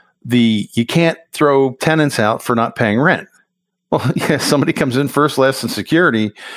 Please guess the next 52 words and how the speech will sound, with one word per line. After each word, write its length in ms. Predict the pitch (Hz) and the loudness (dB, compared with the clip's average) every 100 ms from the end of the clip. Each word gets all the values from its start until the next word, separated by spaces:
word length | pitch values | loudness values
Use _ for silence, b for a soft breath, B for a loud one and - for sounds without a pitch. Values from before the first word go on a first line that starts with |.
| B | B
and 140 | 139 165 | -2 2
they're 160 | 160 156 | 2 2
in 40 | |
your 160 | 147 135 | 2 2
apartment 420 | - 160 143 120 | 2 0 0 0
for 80 | 123 | 2
the 80 | 117 | 2
next 260 | 110 - | 0 0
year. 400 | 160 113 87 98 _ _ _ _ _ - | 0 2 0 -6 _ _ _ _ _ -2
And, 300 | 127 120 117 | 0 2 2
you 80 | 120 | 2
know, 160 | 104 - | 0 -4
the, 200 | 127 135 | -4 0
the 180 | 127 | 0
covid 480 | 117 156 160 139 123 | 0 0 2 2 0
prevents 460 | - 120 120 123 - | 0 0 0 0 -2
you 100 | 113 | -2
from, 460 | - 117 110 107 | 0 0 0 -2
from, 400 | - 117 110 104 127 | -4 -2 0 0 0
you 100 | 113 | 0
know, 200 | 101 - b b b b | 0 -4 b b b b
getting 260 | 139 120 | 0 2
rid 200 | 113 151 | 2 0
of 60 | 123 | 0
them. 140 | 90 | -2
And 20 | 127 | -2
I, 80 | 214 | 0
and 220 | 226 254 | 0 2
I 140 | 277 | 2
understand. 400 | 269 226 - 175 | 2 0 0 2
I'm 60 | 135 | 2
not 140 | 151 | 0
trying 280 | - 170 151 | 0 0 0
to 60 | 139 | 0
be 240 | 143 135 | 2 2
a, 240 | 117 110 | 4 2
you 140 | 131 131 | 2 2
know, 200 | 104 90 b b b b - | 0 -2 b b b b -4
uh, 440 | 104 - - - - _ _ _ - | -2 -2 -4 -6 -8 _ _ _ -2
I, 280 | 107 101 | 0 2
I 20 | 107 | 2
don't 200 | 104 87 | 0 -2
know, 120 | 90 | -4
social, 680 | - 131 107 123 113 104 101 | 0 0 0 0 0 2 2
uh, 320 | 101 98 95 | 2 2 2
you 120 | 117 | 0
know, 60 | 95 | 0
deterrent 480 | 98 - 143 151 | -4 -4 -2 0
or 60 | 120 | 0
something 360 | - 107 104 98 | 0 -2 0 0
like 220 | 98 92 | -2 0
that. 240 | 104 98 | 0 -2